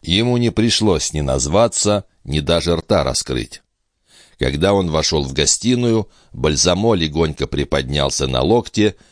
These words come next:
и захлопнул книгу, которую держал перед собой, не читая. «О, — протянул он, — вот и жених явился». Жильбер промолчал.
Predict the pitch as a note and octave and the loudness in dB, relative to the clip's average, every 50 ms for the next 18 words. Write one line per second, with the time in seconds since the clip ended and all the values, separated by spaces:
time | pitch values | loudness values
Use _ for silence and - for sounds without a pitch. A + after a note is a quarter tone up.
0 | _ _ - G#2 C3 A#2 E2+ G2 F#2 - - D2 E2+ F#2 E2+ - D#2+ E2 E2 E2 | _ _ 0 0 2 2 2 2 0 0 0 0 0 0 0 0 -2 -2 -2 -2
1 | - - D2+ D#2 D#2 C#2+ - C#2+ C#2 A#1+ - _ - C2 C2+ - - D#2 D2+ D2 | -2 -2 -2 -2 -2 -2 0 -2 -2 -2 -4 _ -4 -4 -2 0 0 0 2 2
2 | D2 D2 C2 A#1 C#2 D2 C#2 B1+ - C#2+ C#2+ C2 - - C2 C2 C2+ - - - | 0 -2 -2 -2 -2 -2 0 0 0 0 0 -2 -2 -4 -4 -4 -4 -2 -2 -2
3 | C#2+ C2+ B1+ D2 D2 C#2 C2 C2 B1 - A#1 B1+ C#2 C2 - - C#2+ C2+ - - | -2 -2 0 0 0 0 0 -2 -4 -6 -6 -4 -4 -2 -2 -2 -4 -4 -2 -2
4 | B1 A#1+ A1+ A1 G#1 G1+ - _ _ _ - _ _ _ - - B1+ D#2 F2+ G#2 | -2 -2 -2 -2 -4 -6 -8 _ _ _ -20 _ _ _ -6 -2 0 2 2 2
5 | A2 A2 A2 A2+ G#2+ G2+ G2+ G2+ F2 - _ - B1 C2 C2 - C2+ C2+ C2+ C#2 | 2 2 2 2 2 2 0 0 -4 -6 _ -6 -4 -4 -2 -2 -2 -2 -2 -2
6 | C2+ B1+ B1 B1 A#1+ A1+ G#1+ - - - - - - - - - G2 C3 - - | 0 0 0 0 -2 -2 -6 -10 -16 -20 -20 -20 -16 -6 -2 0 2 2 2 2
7 | B2 G#2 E2+ G#2 G#2 G#2 A2 A#2+ A2+ - - D2 C#2+ C#2+ C2 C2+ C2 A#1+ A#1 - | 0 2 2 2 0 0 0 -2 -2 -2 -2 -2 -2 -2 -2 -4 -4 -4 -4 -2
8 | - B1 A#1 G#1 - - _ _ _ _ _ _ _ _ - - D2+ D2 C#2+ B1 | -2 -2 -2 -4 -6 -10 _ _ _ _ _ _ _ _ -6 -2 -2 -2 0 0
9 | D#2 F2+ F#2+ D#2 - - D2+ D#2+ D#2 D2+ D2 C#2 - - C2+ A#1+ G#1 G1+ - | 0 0 0 0 -2 -4 -2 -2 0 -2 -2 -2 -2 -2 -2 -2 -2 -4 -8